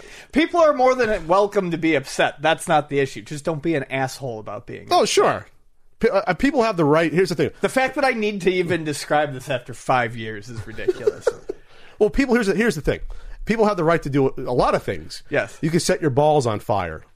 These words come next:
Speaker 2: if you really want to. Maybe not be the best use of your time. But here, I, I think this was a, not a bigger bait and switch than Diablo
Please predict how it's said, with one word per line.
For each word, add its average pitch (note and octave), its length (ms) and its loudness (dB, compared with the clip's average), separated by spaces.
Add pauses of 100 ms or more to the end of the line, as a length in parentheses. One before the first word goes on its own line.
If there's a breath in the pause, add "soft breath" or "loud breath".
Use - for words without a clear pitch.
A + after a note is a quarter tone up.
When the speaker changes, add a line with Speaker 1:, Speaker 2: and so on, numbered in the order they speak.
Speaker 2:
if - 140 -10
you A2+ 80 -2
really G#2 160 -2
want F#2 320 -6
to. - 160 -14 (380 soft breath)
Maybe D#3+ 260 2
not D#3+ 100 2
be D#3 80 -2
the C3 80 0
best C3+ 280 0
use C#3 120 -2
of G#2+ 80 -10
your G2 80 -6
time. G2+ 340 -8 (460 soft breath)
But D#3+ 340 2 (120)
here, C4 420 2
I, F3+ 140 2 (100)
I F3+ 100 0
think - 340 -2
this F3 180 0
was D3+ 180 4
a, C3 260 2 (1160)
not F4+ 200 2
a C#4+ 40 2
bigger F3+ 340 2
bait D3+ 300 2
and C#3 120 0
switch - 520 0 (540 soft breath)
than B2+ 380 0 (920)
Diablo C3+ 600 2